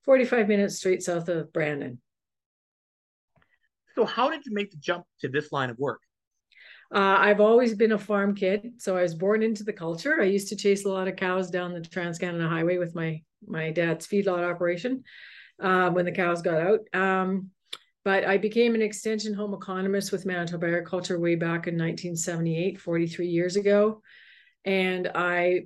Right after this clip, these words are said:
Speaker 1: married the local farmer, and I have been wired for communication, empathy, lifelong learning, positivity, and woo, which is winning others over. So in two thousand and three,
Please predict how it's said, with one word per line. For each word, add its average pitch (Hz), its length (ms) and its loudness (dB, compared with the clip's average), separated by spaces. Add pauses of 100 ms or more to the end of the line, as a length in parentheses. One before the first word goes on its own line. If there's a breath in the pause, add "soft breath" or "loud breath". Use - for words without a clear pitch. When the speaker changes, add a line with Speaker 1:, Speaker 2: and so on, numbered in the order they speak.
Speaker 1:
married 185 340 0
the 180 100 -2
local 180 300 -2
farmer, 185 600 -2 (180)
and 185 380 -2
I 185 460 0 (180)
have 175 320 -2
been 185 180 0
wired 196 420 2
for 190 180 -6
communication, 220 920 2
empathy, 208 720 -2 (540 soft breath)
lifelong 208 640 2
learning, 190 380 -2
positivity, 214 960 0
and 180 240 -6
woo, 180 420 4
which 180 240 -6
is 175 160 -8
winning 196 300 -2
others 180 260 -4
over. 175 240 -2
So 185 200 -6
in 180 100 -4
two 240 220 -4
thousand 240 400 2
and 190 160 0
three, 214 480 2